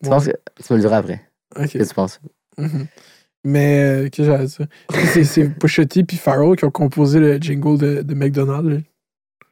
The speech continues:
Speaker 2: Je savais.
Speaker 1: Hein ? For real ?
Speaker 2: Yeah.
Speaker 1: Attends, lequel ?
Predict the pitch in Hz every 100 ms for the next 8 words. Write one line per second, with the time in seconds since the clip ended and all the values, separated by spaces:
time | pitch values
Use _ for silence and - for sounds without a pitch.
0 | _ - 147 - 120 190 170 175 _ _
1 | _ - 117 175 311 - _ 139 147 233
2 | 190 _ _ _ _ - 110 120 92 127
3 | 113